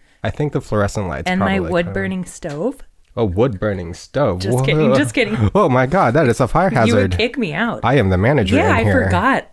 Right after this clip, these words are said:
Speaker 2: Oh God.
Speaker 1: You cannot do that.
Speaker 2: Um,
Speaker 1: No,
Speaker 2: also,
Speaker 1: there's n-,
Speaker 2: uh-huh.
Speaker 1: there's, there's no stove in here.
Speaker 2: No, I do not have a stove or anything
Speaker 1: Mm-hmm.
Speaker 2: that
Speaker 1: We
Speaker 2: would
Speaker 1: gotta
Speaker 2: lead to an open flame.
Speaker 1: We have to set up the picture for people to understand.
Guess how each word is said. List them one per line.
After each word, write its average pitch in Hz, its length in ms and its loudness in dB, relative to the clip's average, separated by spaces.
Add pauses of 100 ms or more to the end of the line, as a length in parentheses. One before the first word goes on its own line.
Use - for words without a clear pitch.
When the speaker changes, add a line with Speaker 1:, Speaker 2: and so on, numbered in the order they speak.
(120)
Speaker 2:
Oh 143 260 -8
God. 123 360 -14 (680)
Speaker 1:
You 113 140 -2
cannot 95 400 0
do 92 120 -4
that. - 280 -4 (560)
Speaker 2:
Um, 226 400 2
Speaker 1:
No, 247 140 2
Speaker 2:
also, - 200 -2
Speaker 1:
there's 147 240 0
n-, 135 60 -4
Speaker 2:
uh-huh. 120 100 -4
Speaker 1:
there's, 123 200 -2 (120)
there's 117 240 0
no 107 80 4
stove 82 260 -4
in 87 80 -6
here. - 220 -6 (420)
Speaker 2:
No, 185 260 0
I 165 100 2
do 170 160 -4
not 175 180 0
have 196 160 0
a 202 60 -2
stove 196 360 -2
or 175 160 0
anything 175 540 -4
Speaker 1:
Mm-hmm. 95 280 4
Speaker 2:
that 151 220 -2
Speaker 1:
We 104 140 2
Speaker 2:
would 95 60 2
Speaker 1:
gotta 98 180 2
Speaker 2:
lead 90 280 -2
to 190 120 -4
an 170 80 -4
open 143 300 -6
flame. 127 260 -12 (140)
Speaker 1:
We 101 80 -4
have 98 200 -2
to 101 80 -6
set 76 240 -8
up 73 140 -10
the 98 80 -8
picture - 380 -8
for 98 160 -10
people 110 360 -4
to - 120 -10
understand. 92 680 -6